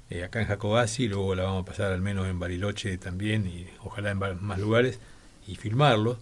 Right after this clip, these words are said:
ese debate como que eso amerite luego, o, o no sé, como sería, o un anexo a la película, o algo, otra película, este, otro complemento que vaya mostrando cómo se refleja eso que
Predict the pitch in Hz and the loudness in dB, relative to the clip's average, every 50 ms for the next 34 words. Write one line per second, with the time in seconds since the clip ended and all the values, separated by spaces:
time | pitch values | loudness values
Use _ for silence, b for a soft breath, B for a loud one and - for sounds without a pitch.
0 | - - - - - - - - 95 - 101 101 104 107 117 123 123 135 117 - | -8 -18 -20 -20 -20 -14 -12 -8 -4 -4 -2 0 4 4 4 4 4 0 -2 -2
1 | 104 101 98 92 - 101 95 95 92 92 95 - - - - 117 110 110 - 117 | -2 -2 -2 -4 -4 -4 -4 -4 -4 -6 -8 -12 -14 -10 -6 -4 -4 -2 -2 -2
2 | 104 101 101 95 104 117 113 110 117 107 104 107 110 113 113 113 113 113 110 110 | -2 -2 -2 0 0 -2 -2 -2 -2 -2 2 2 2 2 2 0 0 0 0 0
3 | 101 107 - - - - - - - - - - - - 87 90 95 98 98 92 | -2 -4 -8 -14 -20 -20 -20 -20 -20 -20 -20 -18 -14 -10 -10 -8 -8 -8 -8 -8
4 | 92 95 95 87 - 131 147 135 101 - - 95 92 90 - 101 117 123 104 98 | -8 -8 -8 -2 0 2 2 2 2 0 0 -2 -2 -2 0 0 0 2 0 0
5 | 101 101 98 92 95 110 120 120 - - - 113 101 95 95 92 87 - 101 98 | -2 -2 -2 0 0 0 -2 -2 -4 -4 -2 0 0 0 0 -2 -4 -4 -2 -2
6 | 110 120 120 - 123 110 104 98 92 95 98 98 104 107 113 113 107 104 95 92 | 0 0 0 0 -2 0 0 -2 -2 -2 -2 -2 0 2 2 2 2 2 0 2
7 | 101 107 113 110 101 92 - 87 98 117 110 113 107 101 92 92 b b b b | 2 2 2 0 0 -2 -2 -4 -4 -2 -2 0 0 -2 -2 -4 b b b b
8 | b b b b - - 87 - - - 92 92 95 101 107 107 - 104 101 98 | b b b b -10 -10 -10 -8 -8 -6 -4 -2 -2 -2 -2 -4 -4 -4 -2 -2
9 | 95 92 92 92 92 - - - - - - - 98 92 - 101 98 107 113 120 | -2 -4 -4 -6 -8 -12 -18 -20 -20 -12 -6 -6 -4 -2 -2 0 2 2 4 2
10 | 120 110 120 110 110 113 98 104 113 110 110 101 95 95 - 113 110 113 113 113 | 4 2 2 2 2 2 2 4 4 4 4 2 0 0 2 2 2 2 2 2
11 | 113 117 117 120 120 120 117 110 110 - 113 98 98 95 92 92 95 87 - - | 0 0 0 2 2 2 2 0 0 0 0 0 0 -2 -2 -2 -4 -4 -2 0
12 | 123 127 113 - 101 95 101 117 110 - 107 - - 92 90 90 | 2 2 2 2 0 0 0 0 -2 -2 -4 -6 -6 -6 -6 -6